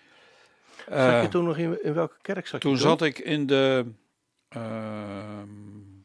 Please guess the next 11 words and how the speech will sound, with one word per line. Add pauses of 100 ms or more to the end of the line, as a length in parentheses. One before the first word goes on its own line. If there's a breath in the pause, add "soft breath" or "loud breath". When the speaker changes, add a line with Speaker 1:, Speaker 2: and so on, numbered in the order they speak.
(120)
Speaker 2:
nee,
toen
waren
we
volgens
mij
al
naar
de (220)
Pinkstergemeente
gegaan.